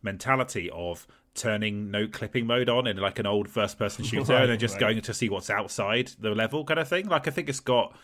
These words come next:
Speaker 1: it, it taps into that a little bit, but it's part of the game, which I think, you know,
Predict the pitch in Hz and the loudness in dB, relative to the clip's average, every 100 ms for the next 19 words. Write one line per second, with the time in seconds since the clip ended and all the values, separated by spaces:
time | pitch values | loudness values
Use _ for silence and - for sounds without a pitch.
0 | - - - 127 120 120 156 131 135 113 | -20 -20 -10 -8 -4 0 0 0 -2 2
1 | 135 104 90 87 80 - 92 - - 117 | 2 2 -4 -4 -8 -8 -10 -8 0 0
2 | 104 101 92 107 92 80 82 110 90 117 | 0 -4 -2 0 -2 -4 -8 -6 -6 -10
3 | - - _ _ 127 104 | -16 -20 _ _ -8 -6